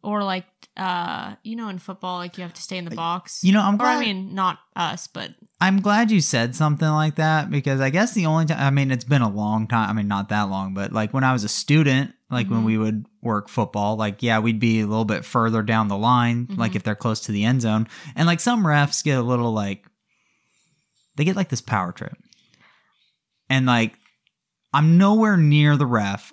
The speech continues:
Speaker 2: I'm clearly, like, I understand the game. I'm not gonna get in your way.
Speaker 1: <laughs>
Speaker 2: And he's like, "You need to back up." Guy, I, one, I need to be here. Two, I'm not even, I'm not even bothering you. I'm just, I'm just here, man.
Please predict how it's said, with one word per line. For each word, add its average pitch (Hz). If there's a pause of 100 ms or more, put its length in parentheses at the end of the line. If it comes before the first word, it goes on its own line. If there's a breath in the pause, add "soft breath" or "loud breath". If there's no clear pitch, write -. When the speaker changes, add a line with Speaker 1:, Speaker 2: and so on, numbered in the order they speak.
(140)
Speaker 2:
I'm 120
clearly, 175
like, 131
I 135
understand 147
the 113
game. 107
I'm 110
not 113
gonna 117
get 113
in 107
your 101
way. 95
Speaker 1:
<laughs> - (340 soft breath)
Speaker 2:
And 151
he's 156
like, 131 (200 loud breath)
"You 160
need 175
to 131
back 110
up." 104 (880 soft breath)
Guy, 123 (680)
I, 131
one, 139
I 131
need 117
to 107
be 95
here. - (460)
Two, 151 (100)
I'm 160
not 175
even, 165
I'm 147
not 160
even 151
bothering 139
you. 87 (760)
I'm 147
just, 151 (240)
I'm 156
just 160
here, 110
man. 95